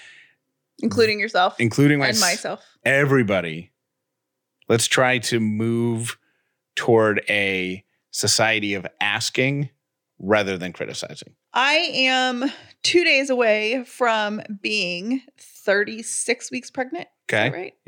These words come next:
Speaker 1: I think.
Speaker 2: I
Speaker 1: I
Speaker 2: don't
Speaker 1: think
Speaker 2: know.
Speaker 1: that's right.
Speaker 2: I lost track at, like, fifteen.
Speaker 1: Um, <laughs> you did not.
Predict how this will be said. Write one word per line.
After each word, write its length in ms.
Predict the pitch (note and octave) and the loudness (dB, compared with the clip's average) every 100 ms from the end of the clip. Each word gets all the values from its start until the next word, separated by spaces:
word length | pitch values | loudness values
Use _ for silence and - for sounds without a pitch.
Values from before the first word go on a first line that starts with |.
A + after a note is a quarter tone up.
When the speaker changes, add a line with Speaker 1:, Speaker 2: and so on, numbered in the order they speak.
| - | -16
Speaker 1:
I 60 | D#4 | -10
think. 340 | - F#4+ - _ _ _ _ _ _ _ | -10 -10 -16 _ _ _ _ _ _ _
Speaker 2:
I 80 | G2 | -2
Speaker 1:
I 20 | |
Speaker 2:
don't 80 | F#2 | 0
Speaker 1:
think 100 | F#2 | -2
Speaker 2:
know. 60 | |
Speaker 1:
that's 140 | F#2 G#2 | -4 -6
right. 80 | - | -4
Speaker 2:
I 80 | A2 | 0
lost 240 | G2+ F#2+ | 0 -2
track 260 | - F2 - | -4 -4 -4
at, 60 | |
like, 140 | - - | -10 -8
fifteen. 480 | E2+ - D#2 F2 - - | -10 -6 -6 -6 -10 -2
Speaker 1:
Um, 380 | A#3 A#3+ B3 B3 D#4+ D#4+ - | 2 4 2 0 0 0 -4
<laughs> 300 | - - _ | -12 -20 _
you 160 | B3 | -6
did 140 | C#4 D4 | -2 0
not. 360 | A3+ - - | -2 -4 -10